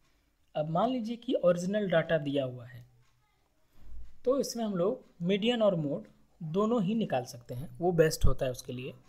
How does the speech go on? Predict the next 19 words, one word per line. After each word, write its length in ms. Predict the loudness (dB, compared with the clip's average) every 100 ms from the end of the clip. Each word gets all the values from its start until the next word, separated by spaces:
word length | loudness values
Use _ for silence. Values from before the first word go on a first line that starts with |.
| -20 _ _ _ _ _ 6
और 120 | 8
अगर 220 | 8 6
मान 160 | 2 -4
लीजिए 140 | -6
कैटेगराइज्ड 640 | -2 4 6 6 4 4 0
data 380 | 2 4 4
दिया 240 | 0 2 0
हुआ 240 | 0 -4
है, 180 | -4 -10
तो 300 | -12 -6 -4
उस 100 | -4
case 280 | -4 -6 -6
में 180 | -10 -12 -14 _ _ -14 -4
mode 360 | 2 2 2
ही 120 | -2
आपका 520 | -4 -6 -8 -10 -10 -14
best 280 | -4 -4 -4
choice 340 | -6 -6 -6
होगा 280 | -10 -12 -14